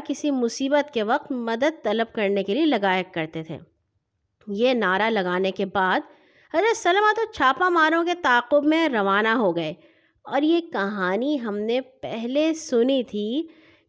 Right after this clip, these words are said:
کہ کس طرح انہوں نے ان ڈاکوؤں کا تعاقب کیا اور اونٹنیاں واپس لے کے آئے۔ ادھر مدینہ میں حضرت سلمہ کی آواز پہنچی تو رسول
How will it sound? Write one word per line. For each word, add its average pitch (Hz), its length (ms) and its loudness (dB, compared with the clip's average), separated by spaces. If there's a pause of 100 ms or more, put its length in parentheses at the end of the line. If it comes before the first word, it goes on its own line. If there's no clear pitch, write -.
(120)
کہ 320 360 4 (160)
کس 294 240 -6
طرح 233 280 -2 (220)
انہوں 220 420 -2
نے 226 440 -2
ان 254 140 -2
ڈاکوؤں 196 400 -2
کا 226 220 -4
تعاقب 180 540 -4
کیا 190 240 -2
اور 285 360 2 (100)
اونٹنیاں 226 480 -2 (100)
واپس 196 400 0
لے 170 100 0
کے - 160 -12
آئے۔ - 140 -12 (920)
ادھر 403 440 4
مدینہ 320 480 4
میں 339 240 4
حضرت 381 140 2
سلمہ 277 380 2
کی 330 80 2
آواز 269 260 0
پہنچی 262 480 -2 (380)
تو 311 180 4
رسول 359 220 2